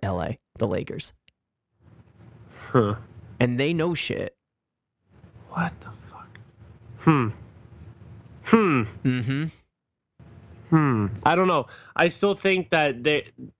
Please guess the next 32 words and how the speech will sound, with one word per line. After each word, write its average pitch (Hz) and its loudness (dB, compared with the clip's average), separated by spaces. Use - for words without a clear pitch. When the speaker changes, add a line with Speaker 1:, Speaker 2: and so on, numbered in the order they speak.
Speaker 2:
the, 160 0
the 143 0
Raptors 165 2
were 160 2
the 143 0
favorites 131 2
for 120 2
a 110 2
reason 110 0
heading 107 2
into 104 0
free 107 4
agency. 101 -2
They 104 2
were 127 2
favored, 156 2
like, 165 2
a 170 2
day 160 2
ago. 120 -2
I 160 4
think, 190 2
I 147 4
think 170 2
that 175 4
you're, 156 2
I 127 4
think 143 0
that 160 2
you 135 4
are 117 4
becoming 127 2